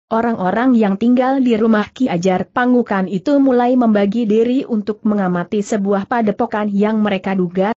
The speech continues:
mempunyai landasan ilmu hitam sebagaimana padepokan Panembahan Ledagati. Mereka tidak saja bergerak di siang hari, tetapi kadang-kadang juga malam hari.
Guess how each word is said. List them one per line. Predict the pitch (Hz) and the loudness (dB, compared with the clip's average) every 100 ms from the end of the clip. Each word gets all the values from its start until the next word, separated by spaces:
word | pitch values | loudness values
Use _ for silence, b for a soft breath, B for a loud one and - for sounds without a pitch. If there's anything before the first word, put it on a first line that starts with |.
| _ | _
mempunyai | 214 220 196 180 180 202 214 | 0 0 0 -2 -2 0 0
landasan | 196 202 196 196 247 214 | 0 0 0 0 -2 0
ilmu | 226 226 233 | 0 0 0
hitam | 196 180 170 165 | -2 -6 -4 -4
sebagaimana | - 202 180 170 156 160 180 165 | -2 0 0 0 -2 -2 -2 -2
padepokan | 185 180 175 247 233 202 190 196 | -4 -4 -2 -4 -4 -4 -4 -4
Panembahan | 233 214 208 214 214 214 | -2 0 2 0 0 -2
Ledagati. | 214 170 165 160 156 156 143 156 _ _ _ - | -2 -2 -2 -2 -4 -8 -10 -12 _ _ _ -6
Mereka | 240 269 269 302 302 | -2 0 -2 -4 0
tidak | 269 202 - | 0 0 -2
saja | 202 190 208 220 | -4 -2 0 0
bergerak | 196 185 185 196 208 214 | 0 0 0 -2 -4 -2
di | |
siang | 214 - 240 240 | -2 0 0 0
hari, | 220 226 220 226 226 _ _ | 0 -2 0 0 -2 _ _
tetapi | 202 196 165 165 156 | -4 -4 -4 -4 -4
kadang-kadang | 240 196 180 156 156 190 185 190 220 | -2 -2 -2 -2 -4 -4 -2 -2 -2
juga | 208 208 175 | -2 -2 -2
malam | 156 180 196 202 | 0 0 0 0
hari. | 208 185 156 147 | -2 -4 -4 -8